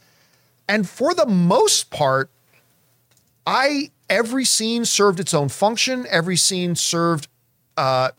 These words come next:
a unique function. The pacing always felt good. It felt like the movie was always moving, always moving, and brought us to a conclusion. But then others like The Irishman, like I said, I think you, I honestly think Martin Scorsese, as much as I like the movie,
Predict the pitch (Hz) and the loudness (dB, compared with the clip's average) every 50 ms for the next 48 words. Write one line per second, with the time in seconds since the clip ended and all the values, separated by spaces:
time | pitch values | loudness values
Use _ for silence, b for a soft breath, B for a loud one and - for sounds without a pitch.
0 | 202 170 - 151 147 143 147 135 139 139 160 208 208 - - - - 233 240 226 | -4 -4 -2 -2 -2 -2 -2 -2 -2 -2 -2 -2 -4 -8 -8 -4 -4 -2 -2 -2
1 | - - 262 269 269 262 - B B B B - 147 - _ - - 147 165 196 | -4 -4 -4 -6 -8 -10 -14 B B B B -4 -4 -4 _ -8 -4 -4 -2 -2
2 | - - 233 220 202 202 196 196 202 202 - - - 196 202 202 156 - 170 208 | 0 -2 -2 0 0 0 2 2 2 0 0 0 0 0 0 -2 -2 0 0 0
3 | 214 180 - - 180 170 196 165 160 151 147 151 175 175 214 202 170 147 - - | 0 0 -2 -2 -2 -2 -2 -2 0 0 0 0 -2 -2 -4 -4 -4 -4 -4 -4
4 | - 147 156 180 185 185 170 135 131 147 160 175 175 190 180 - - 151 151 165 | -2 0 0 0 0 0 -2 -2 -2 0 0 0 -2 -2 -4 -4 -2 -2 -2 0
5 | 175 165 156 127 131 139 151 156 180 202 220 190 B B B B B B B B | -2 -2 -4 -4 -4 -4 -2 -2 -2 -4 -6 -8 B B B B B B B B
6 | B - 170 170 160 180 185 180 170 - - 196 185 175 180 180 - 190 202 254 | B -4 -2 0 2 0 0 0 -2 -4 -2 -4 -4 -4 -4 -6 -2 0 0 0
7 | 277 208 135 120 95 - b b b b b b 170 180 165 190 196 208 208 208 | 0 -2 -4 -6 -10 -12 b b b b b b -4 0 0 0 0 0 -2 -2
8 | 180 175 175 170 165 170 165 180 226 247 - - 165 147 151 147 - 143 135 - | -2 -2 -2 -2 0 0 0 2 0 0 -2 -2 -4 -4 -4 -2 -2 -2 -2 -2
9 | - - 135 143 185 214 - 247 175 143 151 147 - - - 123 127 151 180 208 | -2 -2 0 0 -2 -2 -2 -4 -6 -6 -6 -10 -12 -14 -14 -10 -6 -4 -2 -2
10 | 202 196 202 196 - - 170 139 190 170 156 160 165 156 - - 160 135 - 180 | 0 0 0 -2 -2 -4 -4 -4 -4 -2 0 0 0 0 -2 -2 -2 -2 0 0
11 | 190 196 147 147 143 - - 113 131 143 170 - 214 196 214 208 190 196 202 - | 0 -2 -2 -2 -4 -4 -4 -4 -2 -2 -2 -2 -2 -2 -2 -2 -2 -2 -4 -4
12 | - 170 180 208 170 147 120 | -4 -6 -6 -4 -4 -6 -8